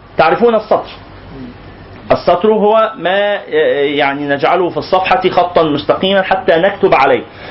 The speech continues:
فقال: "إن الشجرة وهي آتية"، وقد خفضت فروعها، وجذع الشجرة خط خطا، وهذا الخط سارت عليه فروعها، يعني أن الساق سطر سطرا،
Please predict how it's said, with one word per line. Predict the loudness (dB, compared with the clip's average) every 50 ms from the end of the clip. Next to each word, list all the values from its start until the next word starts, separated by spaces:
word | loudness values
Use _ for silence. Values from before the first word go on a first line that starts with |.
| -2 0
فقال: | 0 2 4 4 4 4 4
"إن | 2 2 2 0 0 0 0 2 0
الشجرة | 0 0 0 0 0 2 2 4 4 4 4 2 2 0 0 -2 -6 -12 -6 -2
وهي | 0 2 4 4 4 4 4 2 2 0
آتية"، | 0 0 0 0 0 0 0
وقد | -2 -2 0 0 0 2 2 0 0 0 -6
خفضت | -10 -2 0 0 2 4 4 4 4 4 2 2 0 -2 -2
فروعها، | 0 2 2 2 2 2 2 2 2 0 0 -4 -8 -18 -20 -20 -20 -20 -20 -20 -20 -20 -18 -12 -4
وجذع | 0 2 2 4 4 2 0 -2 -6 -12 -16 -14 -14 -10 -6 -6 -2 0 2 2 2 4 2 2
الشجرة | 2 2 0 0 2 2 4 4 2 2 0 -2
خط | -2 0 2 2 2 0 0 0 2
خطا، | 2 4 2 2 0 0 0 0 0 0 0 0 0 0 0 -2 -8 -14 -2 0
وهذا | 2 2 4 4 2 2 2
الخط | 2 2 2 0 0 -2 -2 2
سارت | 2 4 4 4 2 2 0 -2
عليه | -2 -2 -2 -2 -2 -4 -2
فروعها، | -2 0 0 2 2 2 0 -2 -4 -6 -10 -14 -18 -20 -8 -2 0
يعني | 2 2 2 2 2 0 0 0
أن | -2 -2 0 0 0
الساق | 0 0 -2 0 2 2 2 2 2 2 2 2 0 -4 -12 -16
سطر | -4 0 2 2 2 4 2 2 2
سطرا، | 2 0 0 2 2 2 2 0